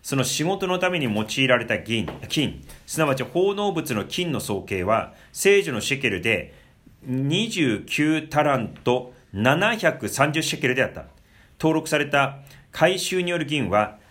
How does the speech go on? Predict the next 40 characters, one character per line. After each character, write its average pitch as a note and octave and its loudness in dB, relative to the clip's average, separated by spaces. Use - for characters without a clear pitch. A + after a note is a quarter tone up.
聖 A3 0
女 C#3 0
の G#2+ 0
シ B2+ -2
ェ A#2+ -4
ケ A#2+ 2
ル G2+ 0
で G#2 -2
百 C#3 0
タ F#3 2
ラ F3 4
ン B2 -4
ト F#2+ -4
千 F3 -2
七 C#3 2
百 C#3 -2
七 D3 2
十 G#2+ -4
五 A2+ 2
シ D#3 0
ェ F3 -6
ケ E3+ 2
ル A2+ 0
で F#2+ 0
あ - 0
っ F2 -8
た。 - -14
二 C#3+ 2
十 G3+ 0
歳 G3 2
以 F3+ -10
上 C#3 0
で A2+ 0
登 F3+ 4
録 F3+ -4
さ F3 2
れ E3 2
た E3 0
も D#3+ -2
の A2+ -4